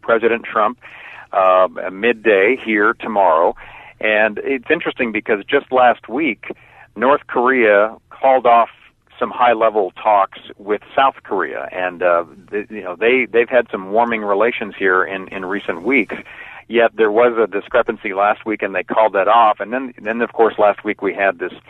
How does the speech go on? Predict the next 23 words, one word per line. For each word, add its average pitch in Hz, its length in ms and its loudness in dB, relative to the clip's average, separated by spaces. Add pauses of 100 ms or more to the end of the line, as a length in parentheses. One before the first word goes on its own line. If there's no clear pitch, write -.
threat 120 300 4 (520)
from 101 140 -2
North 113 240 0
Korea 104 480 2
that 95 300 2
the 90 100 -10 (100)
summit 113 360 0
with 98 260 -4 (200)
the 92 100 -14
United 92 420 -6
States 180 300 2 (140)
next 95 280 -6
month, 85 280 -4 (120)
uh, 87 440 2
is 95 200 -4 (120)
in 95 240 -12
jeopardy. 80 500 -2 (400)
And 101 200 0
there's 104 220 -4
still 123 240 0
some 101 160 -10
question 107 480 -2
as 90 220 -2